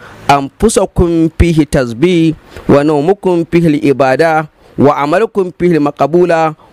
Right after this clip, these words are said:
wa du'aukum fihi mustajab." A cikin wannan watan ne aka kira ku zuwa ga liyafan Allah Maɗaukakin Sarki, wanda kuma aka sanya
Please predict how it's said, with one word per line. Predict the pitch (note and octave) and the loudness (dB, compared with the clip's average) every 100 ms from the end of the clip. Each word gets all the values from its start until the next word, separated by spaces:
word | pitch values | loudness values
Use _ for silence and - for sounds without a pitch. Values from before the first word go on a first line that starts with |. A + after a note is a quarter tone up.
| _ | _
wa | - G3+ | 0 0
du'aukum | C4 A3 G#3+ G#3 G3+ G3 E3+ | 2 0 0 0 -2 -6 -4
fihi | F3+ E3+ | -2 0
mustajab." | D3+ D#3 C#3 C3 A#2+ - _ _ - - - - - - - - - - - - - | 0 -2 -2 0 -2 -4 _ _ -20 -20 -20 -20 -18 -18 -20 -20 -20 -20 -20 -12 -2
A | E3 | -2
cikin | - B3 | 0 0
wannan | C4 C4+ B3 | 0 0 -2
watan | A3+ A3 G#3+ G3 | -2 -2 -4 -2
ne | F#3 F3+ | -2 0
aka | F#3 F#3 | -2 -4
kira | E3+ E3 E3 D#3+ | -4 0 0 -2
ku | |
zuwa | C#3+ D3+ D3+ C#3+ | -4 0 0 0
ga | C#3+ C#3+ - _ - | 0 0 -6 _ -2
liyafan | B2 C#3+ D3+ D3+ C#3 | 0 2 0 -4 -4
Allah | C#3+ D3 C3+ | -4 0 -2
Maɗaukakin | C3+ A#2 B2+ - B2 | 0 -2 -2 -4 0
Sarki, | - E3+ - F3 E3 - - - - - | 0 -2 -4 -8 -8 -14 -20 -20 -20 -4
wanda | C#3+ E3 D#3+ D3+ | 0 2 2 -2
kuma | D3+ D#3 | -2 -2
aka | E3 E3 | -2 -4
sanya | D#3 A3 A3+ G3 | -2 -2 0 0